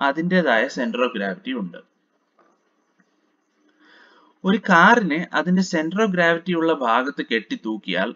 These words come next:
അത് ചരിയാതെ നിൽക്കും. വേറെ ഏതൊരു സ്ഥാനത്ത് കെട്ടിത്തൂക്കിയാലും അതിന്റെ center of gravity ഉൾപ്പെടുന്ന ഭാഗം താഴേക്ക് ചരിയും.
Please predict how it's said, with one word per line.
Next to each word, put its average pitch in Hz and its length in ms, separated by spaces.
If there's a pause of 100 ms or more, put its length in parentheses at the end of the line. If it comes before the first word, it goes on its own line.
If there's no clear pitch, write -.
(140)
അത് 127 260
ചരിയാതെ 139 600
നിൽക്കും. 104 440 (760)
വേറെ 131 300
ഏതൊരു 185 420
സ്ഥാനത്ത് 123 580
കെട്ടിത്തൂക്കിയാലും 101 880 (520)
അതിന്റെ 156 300
center 139 340
of 175 100
gravity 143 600
ഉൾപ്പെടുന്ന 139 560
ഭാഗം 107 500
താഴേക്ക് 131 480
ചരിയും. 98 380